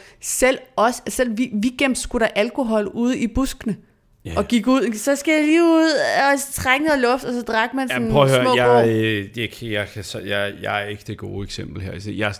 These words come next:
Speaker 2: jeg synes, det er så fint, at vi begynder at gøre noget ved cigaretter og sådan noget. Det kan jeg også sagtens sige nu, når jeg selv har stoppet med at ryge, men jeg, jeg synes simpelthen også, at man skal have lov at drikke sig fuld.
Speaker 1: Jeg er bare ikke sikker på, at vi lærer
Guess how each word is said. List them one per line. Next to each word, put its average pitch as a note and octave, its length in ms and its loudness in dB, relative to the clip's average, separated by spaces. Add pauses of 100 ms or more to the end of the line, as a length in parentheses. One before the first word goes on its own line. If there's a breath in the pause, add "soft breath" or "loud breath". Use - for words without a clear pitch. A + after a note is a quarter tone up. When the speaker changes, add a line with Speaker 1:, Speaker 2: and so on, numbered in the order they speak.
(520)
Speaker 2:
jeg G#2 100 -2
synes, F2 120 -10
det C3 80 -2
er A2+ 40 -2
så A2+ 120 -4
fint, A#2 280 -6
at G2 100 -8
vi G2+ 60 -4
begynder F#2 540 -6
at - 100 -12
gøre G2+ 180 -6
noget G2 140 -6
ved F#2 60 -10
cigaretter F#2 540 -8
og G2 80 -10
sådan - 120 -12
noget. G2 120 -10
Det - 80 -10
kan - 60 -8
jeg F#2+ 40 -2
også F2+ 120 -6
sagtens F#2+ 240 -8
sige G2 160 -10
nu, F#2+ 80 -10
når G2+ 100 -8
jeg F#2 80 -10
selv F#2 100 -10
har - 40 -12
stoppet F2+ 220 -10
med F#2+ 80 -10
at F#2+ 60 -10
ryge, F2+ 100 -10
men F#2 200 -10 (2250 soft breath)
jeg, - 60 -20 (600)
jeg B2 160 -8
synes - 180 -6
simpelthen G2+ 400 -4
også, - 480 -8
at F#2 180 -12
man F#2+ 160 -12
skal - 280 -12
have E2+ 100 -10
lov F#2+ 100 -12
at - 60 -14
drikke F2 140 -16
sig G2+ 80 -20
fuld. - 120 -20 (2000 soft breath)
Speaker 1:
Jeg G#3 180 4
er G3+ 40 2
bare G#3 220 2
ikke G#3 120 -6
sikker A3+ 220 0
på, A3 240 -2
at F#3+ 280 -6
vi G3 60 -2
lærer F#3+ 420 0